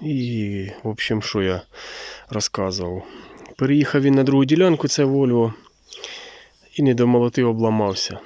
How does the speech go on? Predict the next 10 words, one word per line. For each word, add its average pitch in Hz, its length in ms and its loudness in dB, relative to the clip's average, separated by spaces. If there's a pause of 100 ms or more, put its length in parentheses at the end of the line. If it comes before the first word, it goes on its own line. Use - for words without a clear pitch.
(140)
Ну, 190 200 -4
думаю, 123 500 0
ладно. 101 460 -2
А 110 300 -2
що - 160 -2
обламався, 127 600 2
перекрутило 117 640 0
вал 110 260 2
на 101 80 -2
наклонному, 95 720 -4